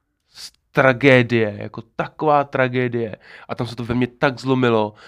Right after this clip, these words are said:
že já jsem byl jenom v depresích. Já jsem šel na f-, na fotbal, na stadion, v depresích, nasranej, že jdu prostě na fotbal. A teď prostě jako, ne, jasně, nemusel jsem tam chodit, ale tak já jsem jako fanoušek Sparty a stejně tam vždycky budu, prostě jako, i kdyby Sparta hrála druhou ligu.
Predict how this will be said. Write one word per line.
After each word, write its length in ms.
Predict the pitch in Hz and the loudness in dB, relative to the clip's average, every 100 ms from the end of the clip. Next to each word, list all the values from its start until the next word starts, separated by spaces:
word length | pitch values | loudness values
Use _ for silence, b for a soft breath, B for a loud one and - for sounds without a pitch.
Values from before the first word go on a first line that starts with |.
| B - | B -8
že 60 | |
já 60 | 113 | -8
jsem 140 | 127 | -6
byl 140 | 120 117 | -4 -4
jenom 240 | 110 113 | -6 -8
v 100 | 107 104 | -12 -4
depresích. 760 | 117 - 127 117 - 113 104 B B | -4 -2 -4 -4 -10 -12 -14 B B
Já 60 | 120 | -14
jsem 120 | 127 | -12
šel 180 | - 131 | -10 -6
na 120 | 143 | -6
f-, 220 | 143 - | -8 -12
na 80 | 143 | -12
fotbal, 360 | 143 160 143 143 | -6 -6 -2 -2
na 80 | 123 | -2
stadion, 440 | - 123 117 110 | -8 -8 -8 -10
v 220 | 107 113 | -14 -8
depresích, 720 | - 135 - 143 135 143 135 147 | -2 -2 0 -2 -2 -8 -8 -6
nasranej, 720 | 127 - - 123 123 113 117 B B B | -6 -6 -8 -4 -4 -4 -8 B B B
že 80 | 127 | -6
jdu 80 | 120 | -6
prostě 280 | 117 - 120 | -8 -6 -6
na 100 | 107 | -6
fotbal. 580 | - 110 110 104 110 - B B - | -8 -4 0 0 -4 -14 B B 0
A 120 | 127 | 0
teď 200 | 127 - | 0 -6
prostě 360 | 135 117 - | -10 -8 -4
jako, 320 | 120 117 123 - B B B 127 | -2 0 0 0 B B B -4
ne, 140 | 135 - 120 | -4 -4 0
jasně, 260 | 160 170 131 | 0 2 2
nemusel 300 | 131 175 151 | 2 2 0
jsem 80 | 131 | 0
tam 80 | 135 | 0
chodit, 240 | 151 117 | 0 -2
ale 180 | - 127 - - | -2 -2 -4 -6
tak 180 | 139 | 0
já 120 | 143 135 | 0 0
jsem 140 | 147 | -2
jako 160 | 135 139 | -6 -6
fanoušek 300 | 139 131 131 | -8 -8 -8
Sparty 300 | - 127 127 | -6 -4 -6
a 20 | |
stejně 220 | - 135 | -6 -4
tam 100 | 135 | -4
vždycky 280 | 127 - 139 | -6 -6 -4
budu, 220 | 120 107 | -4 -6
prostě 300 | 117 113 113 | -8 -10 -10
jako, 240 | 120 - - | -10 -10 -6
i 100 | 131 | -4
kdyby 500 | 131 120 135 131 123 120 | -2 4 4 6 4 0
Sparta 320 | - 127 127 | -6 0 4
hrála 240 | 123 123 | 4 4
druhou 220 | 120 127 | 2 2
ligu. 280 | 123 113 104 | 2 -2 -8